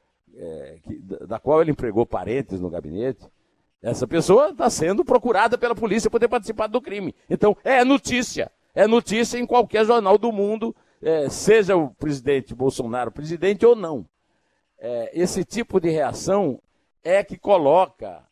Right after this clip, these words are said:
o, o presidente no meio dessa especulação e tal. E, inclusive, eu, eu escrevi um artigo hoje, Heisen, na página dois do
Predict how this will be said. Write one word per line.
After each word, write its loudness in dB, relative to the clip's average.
o, -2
o -4
presidente 0
no -2
meio 2
dessa -8
especulação -6
e -6
tal. -2
E, 0
inclusive, -2
eu, 4
eu -2
escrevi 0
um 0
artigo 0
hoje, 4
Heisen, -12
na -6
página -2
dois -4
do -8